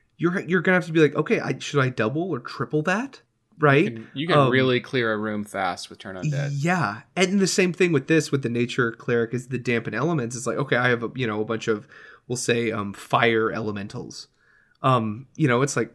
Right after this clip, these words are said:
Speaker 1: should I add another one in? Because the, like, the cleric can, can lower the damage done by any f-, element, including fire, s-, within thirty feet. It's like, dang, you really have to,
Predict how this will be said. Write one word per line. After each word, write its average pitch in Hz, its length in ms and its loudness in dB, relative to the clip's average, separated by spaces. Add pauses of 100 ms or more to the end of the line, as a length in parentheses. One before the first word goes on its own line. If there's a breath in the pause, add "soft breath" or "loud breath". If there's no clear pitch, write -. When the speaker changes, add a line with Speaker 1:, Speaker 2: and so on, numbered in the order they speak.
Speaker 1:
should - 240 0
I 131 120 2
add 117 280 -2
another 127 320 0
one 147 200 2
in? 117 260 -2
Because 143 440 -4
the, - 200 -10 (260)
like, - 200 -8
the 113 100 -2
cleric 123 500 -2
can, 113 300 -6 (760 soft breath)
can 113 360 -4
lower 117 340 4
the 131 120 2
damage 120 600 0
done 120 360 -2
by 120 180 2
any 117 240 -2
f-, - 140 -12 (180)
element, 131 460 0
including 131 380 -2
fire, 123 520 2 (420 loud breath)
s-, - 200 -20
within 143 260 4
thirty 139 240 4
feet. 123 380 -4
It's - 180 -6
like, 117 300 -4 (240)
dang, 131 420 0
you 143 140 0
really 220 300 2
have 160 220 0
to, 113 280 0